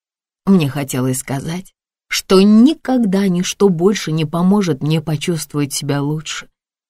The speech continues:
Однако я невольно открыла рот, и Дейзи, как в раннем детстве,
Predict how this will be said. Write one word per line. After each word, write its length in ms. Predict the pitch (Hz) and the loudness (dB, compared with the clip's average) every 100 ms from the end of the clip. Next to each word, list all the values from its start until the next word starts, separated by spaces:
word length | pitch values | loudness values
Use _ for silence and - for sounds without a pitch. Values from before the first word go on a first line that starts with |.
| _ | _
Однако 420 | 156 190 262 277 | 2 6 6 4
я 160 | 165 156 | 2 2
невольно 520 | 160 156 180 165 131 | 0 2 2 2 0
открыла 480 | 131 - 160 139 135 | -2 -2 0 2 2
рот, 260 | 170 196 160 | 2 2 0
и 60 | |
Дейзи, 440 | 147 202 254 175 147 | 2 6 6 4 0
как 240 | 165 175 | -4 -4
в 80 | 175 | 0
раннем 460 | 247 285 240 160 | 0 2 2 2
детстве, 540 | 135 180 240 - 160 | 0 0 -2 -8 -10